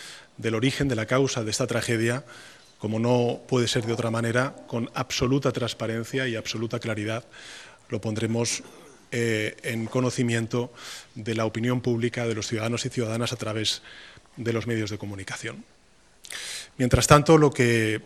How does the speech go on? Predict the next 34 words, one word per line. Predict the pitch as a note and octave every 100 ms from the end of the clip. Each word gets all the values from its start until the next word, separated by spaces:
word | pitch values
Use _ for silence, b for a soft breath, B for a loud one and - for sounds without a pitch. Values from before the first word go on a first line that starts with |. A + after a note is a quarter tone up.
| -
sí | - C#3
que | C#3
les | B2+ -
puedo | B2+ A#2+
garantizar | A#2 A2+ A2 G#2+ C3+
a | B2
las | G#2+ B2+
víctimas, | D3 E3+ E3 F3+ - - - - - - B2
a | A2+
sus | - A#2+
familiares, | - B2+ A#2 B2 C3 E3 - - B B B B B -
es | C3 -
que | - C#3 C#3
desde | D3 B2+ B2+ C3
la | C3
Administración | B2 A#2+ - A2 D3 C3
General | B2+ A#2+ A2+
del | G#2+
Estado, | - B2+ C3
en | A#2+
coordinación | A#2+ A2+ A2+ G#2+ C3+ C3 A2+ G#2+ - -
con | - A2 A2 -
el | A#2+
resto | C3 C3 C#3
de | A#2+
instituciones, | - A#2 A2 A#2+ A#2+ B2 B2+ - B B B B B
vamos | A#2+ B2+ B2
a | A#2+
estar | - C3 C3 - - -
protegiéndolas, | - G#2+ G#2+ B2+ C3 C3+ D#3 - - - B B B
vamos | A#2 A#2+ B2
a |
estar | A2+ C3 B2 - - - -
asistiéndoles | C#3 - - - C#3 C#3 C3+ D#3+ -